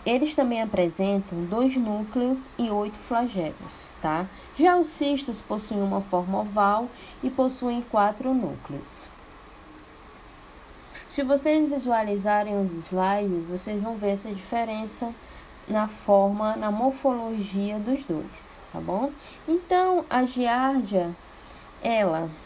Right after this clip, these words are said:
vai apresentar as duas formas, a trofosóita e o cisto, tá bom? Vamos falar agora um pouquinho do ciclo biológico.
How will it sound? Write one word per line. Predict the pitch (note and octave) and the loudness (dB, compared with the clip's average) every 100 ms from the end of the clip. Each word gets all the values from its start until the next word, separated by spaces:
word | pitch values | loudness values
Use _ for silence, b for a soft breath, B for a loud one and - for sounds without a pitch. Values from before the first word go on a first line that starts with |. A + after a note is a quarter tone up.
| - - | -14 0
vai | G3+ G3 | 4 4
apresentar | F#3+ F#3+ F3+ F#3 F#3 E3+ | 4 0 0 0 0 0
as | F3 | 0
duas | E3+ F#3+ - | -2 -2 -2
formas, | - D#3+ F#3 B3 C#4 | 0 0 2 0 0
a | G3+ | -2
trofosóita | - E3 - E3+ D#3 D#3+ E3 G3+ C#4+ D4 - | -4 -8 -6 -6 -4 -2 -2 -2 -4 -4 -2
e | F#3 | -2
o | |
cisto, | F#3+ - D#3+ D#3 - - B3 C4 - - | -2 -6 -4 -4 -6 -8 -8 -8 -14 -14
tá | |
bom? | E3 D3+ D#3 G#3+ C4 - - - - - - - - - - - - - - B B - | -10 -6 -4 -4 -6 -12 -20 -20 -20 -20 -20 -20 -20 -20 -20 -20 -20 -20 -20 B B -6
Vamos | C4+ D4 D#4+ | 2 4 4
falar | - C#4+ C4 | 4 4 4
agora | B3 A#3+ A#3+ | 2 2 0
um | A#3+ | 0
pouquinho | A#3+ A3+ - B3+ C4+ | -2 -4 -2 2 2
do | B3+ | 2
ciclo | C4 - B3 B3 B3+ | 0 0 -2 0 -2
biológico. | A#3+ B3 C4 F#3 - - - | 0 2 2 2 -2 -10 -14